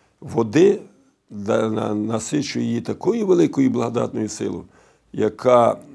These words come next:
е, нада-, дає її, е, наскільки, е, відмінну, е, структуру від,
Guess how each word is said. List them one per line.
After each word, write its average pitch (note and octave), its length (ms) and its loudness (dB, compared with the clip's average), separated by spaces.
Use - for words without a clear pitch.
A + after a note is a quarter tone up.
е, G2 240 -6
нада-, G#2+ 420 -2
дає A#2 400 2
її, A2 720 0
е, G#2 420 -2
наскільки, A2 880 -4
е, F#2+ 300 -8
відмінну, A2 800 -2
е, F#2 320 -10
структуру A#2+ 880 -4
від, G#2+ 180 -4